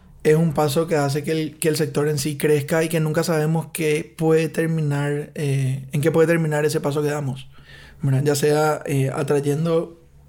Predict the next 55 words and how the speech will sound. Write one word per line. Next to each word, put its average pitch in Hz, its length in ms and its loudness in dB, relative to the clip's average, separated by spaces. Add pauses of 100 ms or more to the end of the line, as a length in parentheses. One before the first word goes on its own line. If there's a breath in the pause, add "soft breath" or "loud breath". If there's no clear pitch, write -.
(100)
gente 165 640 0
que 135 140 -10
quiere 151 240 0
in-, 156 260 -4
involucrarse 151 640 0
o 156 60 0
que 147 100 -4
quiere 147 140 0
empezar 147 200 -2
a - 20 -2
hacer 147 200 -2
cine, 190 300 2
como 151 160 -2
fue 147 80 0
el 147 60 -2
caso 156 180 -2
de 151 40 -2
Siete 160 180 -4
Cajas, 160 420 -2 (320 loud breath)
fuera 151 200 2
el 143 60 2
éxito 143 300 0
en 151 60 -2
sí 151 120 -2
de 156 60 2
la 160 100 -2
película, 170 640 0 (400 loud breath)
o 170 240 6
traer 151 380 4
equipamiento 156 540 0
que 175 60 4
de 180 60 4
repente 160 300 0
está 143 160 0
disponible 151 440 0
para 156 220 0
todos, 180 460 4
como 156 240 -2
es 147 40 0
el 151 80 -2
caso 143 360 0
de, 147 240 2
de, 139 240 -2
del 147 240 2
rental 147 340 2
que 156 80 -4
abrimos 143 340 -2
en 156 80 -2
Houston 160 380 0
en 160 80 -2
su 160 80 -2
momento 165 500 0
y 180 60 -2
que 170 80 -2
también 147 400 -2